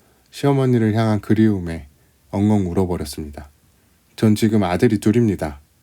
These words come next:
전 지금도 제 생활비를 쪼개서 따로 적금을 들고 있습니다.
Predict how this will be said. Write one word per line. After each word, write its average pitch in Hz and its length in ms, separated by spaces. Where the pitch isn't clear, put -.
전 107 180
지금도 101 760
제 95 140
생활비를 131 560
쪼개서 117 560
따로 147 240
적금을 135 480
들고 85 240
있습니다. 76 500